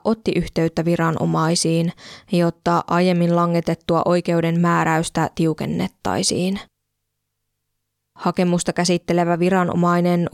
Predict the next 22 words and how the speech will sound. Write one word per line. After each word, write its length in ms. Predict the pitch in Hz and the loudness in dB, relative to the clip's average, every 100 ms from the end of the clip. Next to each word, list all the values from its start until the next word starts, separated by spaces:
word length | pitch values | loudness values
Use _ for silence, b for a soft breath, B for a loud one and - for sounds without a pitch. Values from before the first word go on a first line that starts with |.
| 175 | 0
huolestui 520 | 185 175 - 175 165 | 2 2 -2 -2 0
hänkin 560 | 165 156 165 175 170 - _ - | 0 -2 -2 -2 -2 -4 _ -10
ja 60 | |
koki, 520 | - 170 - 175 175 _ - | -2 -4 0 -2 -2 _ -4
että 360 | 170 _ 165 - | -4 _ -2 0
autossa 400 | 180 180 175 160 | 0 0 -2 -2
tapahtunut 720 | 170 - 170 - 170 170 165 - | -2 -2 -4 -2 0 0 -2 -2
oli 180 | 165 165 | 0 0
selvä 360 | 196 202 175 | 0 0 0
varoitusmerkki, 1120 | 165 175 165 160 165 - 156 151 - - 170 - B B - | 0 0 0 0 -4 -2 -2 -2 -6 -4 -4 -4 B B -2
joka 360 | 175 - 165 - | -2 2 0 2
enteili 460 | 175 170 165 170 170 | 0 2 2 0 0
tuleviakin 760 | - 190 170 160 156 - 156 | 2 2 2 0 -4 -4 -6
riskejä. 580 | - 165 - - - 196 - - _ _ _ _ _ _ _ _ _ _ _ _ _ _ - | -4 -4 -4 -4 -4 -4 -6 -16 _ _ _ _ _ _ _ _ _ _ _ _ _ _ 0
Niinpä 260 | 170 180 | 0 2
määräystä 640 | 170 175 175 180 175 - 170 | 0 2 2 2 0 -2 -4
tiukennettiin. 1120 | 156 151 - 127 139 - _ - 160 175 185 - _ _ _ _ _ _ _ _ _ _ _ _ _ _ | 0 -2 -2 -6 -6 -6 _ -2 0 -2 -4 -10 _ _ _ _ _ _ _ _ _ _ _ _ _ _
Kahdeskymmenesneljäs 1080 | - 196 208 - 175 170 170 185 180 170 - | -2 0 0 0 2 2 2 2 4 0 0
huhtikuuta 720 | 185 175 175 - 165 165 170 | -2 0 -4 0 0 2 -2
kaksituhatta 600 | - 180 - 175 170 - | 0 -4 -2 -2 -2 -2
kolmetoista 680 | 160 180 175 170 175 170 - | -2 0 0 0 -2 -2 -2
alkaen 680 | 170 175 170 165 160 160 170 | 0 0 0 0 0 2 0